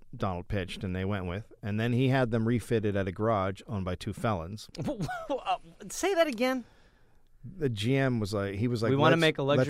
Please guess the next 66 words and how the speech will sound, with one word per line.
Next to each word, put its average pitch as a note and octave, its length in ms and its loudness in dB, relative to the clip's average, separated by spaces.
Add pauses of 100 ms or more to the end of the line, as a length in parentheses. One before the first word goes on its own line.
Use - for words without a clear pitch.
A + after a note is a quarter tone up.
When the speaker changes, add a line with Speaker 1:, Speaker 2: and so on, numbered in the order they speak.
Speaker 1:
let's, - 0 - (100)
Speaker 2:
car C#3+ 80 8
Speaker 1:
let's C3+ 120 4
do E3+ 80 4
a - 20 10
Speaker 2:
called D3 100 8
Speaker 1:
Trump C#3+ 220 6
Speaker 2:
Trump." A2+ 100 0
Speaker 1:
series," A2+ 460 4
Speaker 2:
Right. G#2 240 -6
Speaker 1:
right? G2+ 360 0
And G#2 220 -6 (340)
tr-, - 200 -16
that's A2 240 -2
Trump's A2 280 -2
pitch, F#2 260 -2
and G2+ 120 0
they G2 60 -2
were G#2+ 80 -2
like, F3+ 100 -4
"Yeah, D4+ 140 -2
we'll E3+ 140 2
make B3+ 120 -2
a B2 60 2
Trump F#2+ 260 -2
series." G#2 300 0
And A2 120 0
then A2 100 0
the A2 60 2
idea A2 220 4
was G2+ 120 2
that G2 80 -2
he A2 120 2
would G#2 180 0
take G2+ 200 -4
them G2+ 140 -2
and, G2 180 -4 (100)
and G2 300 -4 (120)
retro-, G#2+ 300 -4 (240)
fit - 240 4
them A2+ 160 2
up G2 200 -4
and G2+ 100 -2
retrofit G2+ 360 -4
them G2 120 -2
or F#2+ 60 -2
whatever, F2 260 -4
and F2+ 100 -6
put A2 80 -2
Speaker 2:
Right. F2 140 -6
Speaker 1:
Trump F#2 240 -4
all F2 140 -4
over E2+ 160 -8
them D#2+ 80 -10
and E2+ 120 -8
then F2 160 -8 (140)
sell F#2+ 220 -4
them, D2+ 180 -16 (640)
right? F#2 260 -6
It's A#2 120 -8
a A#2+ 60 -6
Speaker 2:
Right. G2+ 100 -10
Speaker 1:
Trump A2 260 -2
car. - 320 -10
Speaker 2:
Right. B2 280 -8
Speaker 1:
<sighs> - 40 -20